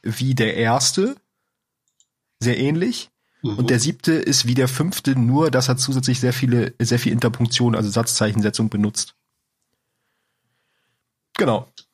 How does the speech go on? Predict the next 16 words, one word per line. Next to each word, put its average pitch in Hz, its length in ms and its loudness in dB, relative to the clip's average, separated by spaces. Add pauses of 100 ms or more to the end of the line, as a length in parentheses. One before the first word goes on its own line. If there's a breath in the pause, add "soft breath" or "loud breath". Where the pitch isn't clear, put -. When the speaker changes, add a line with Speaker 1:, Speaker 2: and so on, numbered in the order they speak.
(580)
Speaker 1:
Das 131 220 2
wäre 127 180 2
das 120 200 -2
dazu. 120 480 0 (580)
Speaker 2:
Ich 120 80 -8
möchte 110 180 -4
nicht 127 80 4
Speaker 1:
Ansonsten 131 160 2
Speaker 2:
wissen, 127 100 4
Speaker 1:
hätte 120 120 2
Speaker 2:
wie 117 40 4
die - 60 2
Speaker 1:
ich 104 60 4
Speaker 2:
anderen 104 280 2
sprechen. 107 400 0
<laughs> - 640 -2